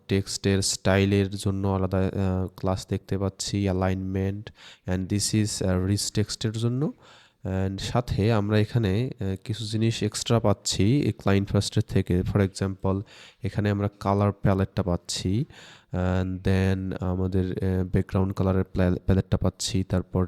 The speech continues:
টেক্সট কালারের জন্য আমরা আলাদা ক্লাস পাচ্ছি, টেক্সট কালার হোয়াইট, আহ, ব্ল্যাক। So, even আমরা এখানে কিন্তু নিজেদের মতো করে, আহ, নিজেরা ক্লাস ক্রিয়েট করে নিতে পারি। So, yeah, that,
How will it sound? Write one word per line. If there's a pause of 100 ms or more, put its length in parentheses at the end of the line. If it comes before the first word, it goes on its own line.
(120)
টেক্সট
কালারের
জন্য (360)
আমরা
আলাদা
ক্লাস
পাচ্ছি, (120)
টেক্সট
কালার
হোয়াইট,
আহ,
ব্ল্যাক। (120)
So, (420)
even
আমরা
এখানে
কিন্তু
নিজেদের
মতো
করে, (460)
আহ, (140)
নিজেরা
ক্লাস (160)
ক্রিয়েট
করে
নিতে
পারি। (420)
So, (440)
yeah,
that,